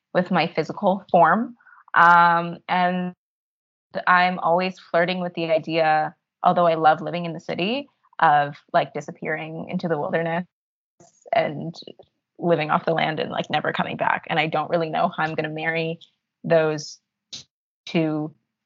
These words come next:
things. I feel like that's gonna be my overarching life goal. Yeah.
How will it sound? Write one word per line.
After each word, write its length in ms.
things. 500
I 60
feel 160
like 120
that's 180
gonna 160
be 120
my 200
overarching 600
life 300
goal. 380
Yeah. 180